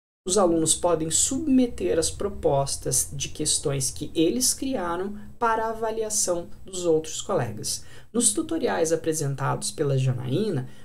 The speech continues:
vocês irão perceber que é muito interessante. Ele forma uma atividade do tipo gamificada, fazendo ranqueamento, e é muito interessante. Os alunos vão,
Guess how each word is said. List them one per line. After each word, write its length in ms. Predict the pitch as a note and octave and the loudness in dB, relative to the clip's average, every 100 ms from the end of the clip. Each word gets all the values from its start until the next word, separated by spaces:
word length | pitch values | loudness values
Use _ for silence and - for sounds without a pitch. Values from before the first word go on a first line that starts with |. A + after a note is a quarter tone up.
| - | -4
vocês 300 | - F#3 F#3+ | 2 4 4
irão 180 | G#3 A3 | 0 0
perceber 460 | - G#3 G3 G3+ | -4 -4 -2 -4
que 120 | G3+ B3+ | -4 -4
é 40 | |
muito 320 | A3 G3+ A#3+ | -2 -2 -2
interessante. 720 | C4 C4 D4+ - F3+ D#3+ - | -4 -4 -4 0 0 0 -2
Ele 80 | D3 | -4
forma 400 | D#3 - D#3 F3 F#3+ | -4 0 2 0 -4
uma 160 | F#3+ | -8
atividade 640 | F#3 - G3+ G#3+ E3+ E3+ E3 | -10 -10 -8 -4 0 0 0
do 100 | F#3 | -8
tipo 340 | - G3+ - | -6 -8 -8
gamificada, 960 | F3 G3 G3 - C4 - F3+ D#3+ C#3 - - - | -4 -2 -2 -6 -10 -6 -4 -2 -2 -6 -10 -6
fazendo 420 | - D3+ E3 D#3+ | 0 4 4 4
ranqueamento, 1000 | D3+ E3 F#3+ G3 G3+ E3 D3+ F3+ F3 - | 0 -2 -4 -6 -4 -2 -2 -4 -4 -2
e 40 | |
é 40 | D#3 | -2
muito 340 | D#3+ A#3+ D4+ | -2 -4 -2
interessante. 880 | D4+ D4 D#4 D#4 - D#3+ C3+ - B2+ - - | -2 -2 -2 0 0 0 -2 -4 -8 -12 -8
Os 120 | D#3+ D#3 | 2 4
alunos 440 | D#3 D#3+ D#3+ C#3+ | 6 4 2 0
vão, 280 | D3+ D#3+ | 0 0